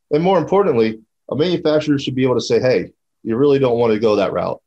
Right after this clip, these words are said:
You know, you want to be able to have those open lines of communication where if they see something that's a big red flag,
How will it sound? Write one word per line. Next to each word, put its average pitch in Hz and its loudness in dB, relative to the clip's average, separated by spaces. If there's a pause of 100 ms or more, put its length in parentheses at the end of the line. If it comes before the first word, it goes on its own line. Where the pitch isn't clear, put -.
(960)
You 92 -4
know, 107 -2
you 101 -6
want 135 0
to 127 -2
be 123 -2
able 117 2
to 104 2
have 110 0
those 107 0
open 107 -2
lines 101 -2
of 92 -12
communication 101 -4
where 95 -2
if - -12
they 113 -2
see 127 -6
something 107 -4
that's 98 -4
a 101 -8
big 104 -4
red 101 0
flag, 117 -2